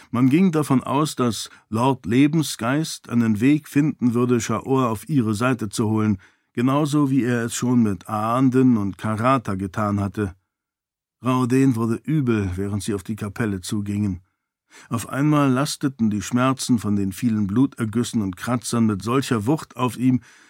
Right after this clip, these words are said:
dass er kaum mehr Luft bekam. Es war, als sei sein Körper von lodernden Flammen umschlossen, und sein Fleisch, seine Knochen und seine Seele wurden von der Hitze verzehrt. "Ich habe sie im Stich gelassen", sagte er leise.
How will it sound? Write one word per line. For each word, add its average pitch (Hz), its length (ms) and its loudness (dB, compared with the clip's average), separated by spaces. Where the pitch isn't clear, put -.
dass 120 160 -6
er 127 80 -4
kaum 127 300 2
mehr 120 120 4
Luft 135 320 2
bekam. 87 460 -10
Es 110 160 -6
war, 147 260 2
als 139 260 0
sei 143 220 -2
sein 123 240 2
Körper 131 380 -2
von 104 180 0
lodernden 131 580 2
Flammen 131 440 0
umschlossen, 107 600 -2
und 110 140 -4
sein 117 220 0
Fleisch, 135 420 0
seine 107 240 -2
Knochen 127 440 2
und 110 100 2
seine 107 280 0
Seele 131 420 2
wurden 123 300 2
von 117 160 -4
der 110 120 -2
Hitze 131 320 -2
verzehrt. 110 680 -2
"Ich - 140 -10
habe 123 180 -4
sie 123 200 0
im 120 140 0
Stich 131 360 -6
gelassen", 92 600 -8
sagte 107 320 -4
er 95 140 -6
leise. 101 480 -4